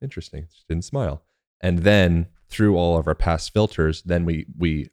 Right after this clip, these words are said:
overlay that evaluation and then we spin ourselves in that. And so that there's like, I think there's a, a balance in living in that observation part and kind of not taking our evaluation too seriously. And then another thing that I think that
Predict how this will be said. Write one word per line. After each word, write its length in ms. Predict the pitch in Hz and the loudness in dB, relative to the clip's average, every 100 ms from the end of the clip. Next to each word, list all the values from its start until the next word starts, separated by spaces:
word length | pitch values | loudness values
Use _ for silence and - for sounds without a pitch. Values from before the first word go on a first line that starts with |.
| _ | _
overlay 720 | 95 90 85 78 78 73 76 - | 2 4 4 2 2 0 -4 -2
that 180 | 82 - | -2 -2
evaluation 760 | 80 80 78 78 85 85 73 | -4 -4 -2 2 2 0 -4
and 440 | 73 - _ _ 80 | -6 -10 _ _ -2
then 60 | |
we 80 | 80 | -2
spin 260 | 80 - 85 | -2 0 0
ourselves 420 | 78 - 73 71 | 0 -2 -4 -2
in 120 | 76 | -2
that. 260 | 80 76 - _ - | 0 -2 -6 _ -6
And 100 | 85 | 0
so 100 | 85 | 2
that 140 | 85 | 2
there's 240 | 82 87 80 | 2 0 2
like, 160 | 82 - | -2 -2
I 60 | 80 | -4
think 180 | 90 85 | -4 -4
there's 200 | 82 80 | -2 -2
a, 120 | 76 - | -6 -6
a 60 | 80 | -6
balance 680 | 87 90 92 80 - - - | -2 0 0 -2 -8 -16 -8
in 340 | 85 78 78 _ _ 90 | -6 -4 -8 _ _ 0
living 400 | 104 117 107 95 | 2 4 2 2
in 100 | 87 | 2
that 140 | 85 | 0
observation 720 | - 85 - 78 82 90 117 113 | 0 -4 -2 0 0 0 -4 -2
part 420 | 127 139 - - _ _ _ | 0 0 -2 -12 _ _ _
and 180 | 87 87 | -2 0
kind 180 | 107 90 | 0 0
of 280 | 80 - _ _ _ _ | 0 -4 _ _ _ _
not 260 | 98 101 - | 0 0 2
taking 340 | 127 107 101 | 0 2 0
our 160 | 87 87 | 2 0
evaluation 720 | 78 82 85 82 85 - 85 | 2 2 2 2 0 -2 -6
too 240 | - - 87 | -4 -2 -2
seriously. 760 | - 87 98 110 - 139 165 _ _ | 0 0 0 0 -2 -2 -4 _ _
And 140 | 95 95 | 4 4
then 120 | 90 | 4
another 360 | 87 95 101 | 4 4 2
thing 420 | 90 - 87 85 - | 0 -2 -2 -4 -4
that 380 | 87 - - - | -6 -6 -10 -12
I 80 | 90 | -10
think 240 | 85 85 - | -8 -8 -6
that 160 | 78 | -8